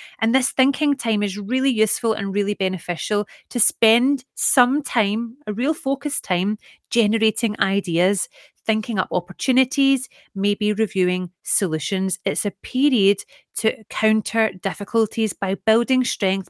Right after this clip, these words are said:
building resilience that we might need to confront any setbacks that we're facing or any experience of adversity. Use this time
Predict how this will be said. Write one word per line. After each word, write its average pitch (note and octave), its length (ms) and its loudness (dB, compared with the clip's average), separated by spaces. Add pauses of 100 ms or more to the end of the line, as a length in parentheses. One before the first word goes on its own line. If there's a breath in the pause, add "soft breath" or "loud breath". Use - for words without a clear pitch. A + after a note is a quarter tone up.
building G#3+ 320 2
resilience G3 680 0 (280 loud breath)
that - 100 -6
we G3+ 100 2
might A3+ 300 2
need G#3+ 220 0
to G#3+ 100 -4
confront F#3+ 420 0
any G#3 160 0
setbacks - 680 2
that - 120 -6
we're A3+ 80 0
facing F3+ 480 -2 (300 loud breath)
or F#3 180 4
any F#3 380 2
experience F3+ 680 -2
of - 180 -6
adversity. F3+ 680 -4 (220)
Use B3 380 4
this A#3 260 2
time F#3+ 460 -2